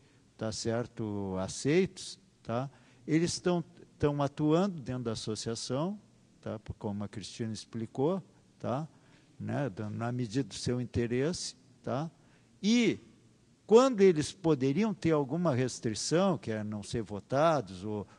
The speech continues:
ou não poderem votar, acontece a,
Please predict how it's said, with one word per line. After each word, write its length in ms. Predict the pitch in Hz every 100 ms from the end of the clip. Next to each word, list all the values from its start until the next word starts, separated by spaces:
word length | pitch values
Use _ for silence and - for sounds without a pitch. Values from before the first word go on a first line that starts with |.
| -
ou 100 | 120
não 160 | 110 120
poderem 440 | - 117 127 127
votar, 540 | 101 123 - 170 214 180 - _ _ _ -
acontece 840 | 165 - 190 175 185 180 -
a, 60 | 196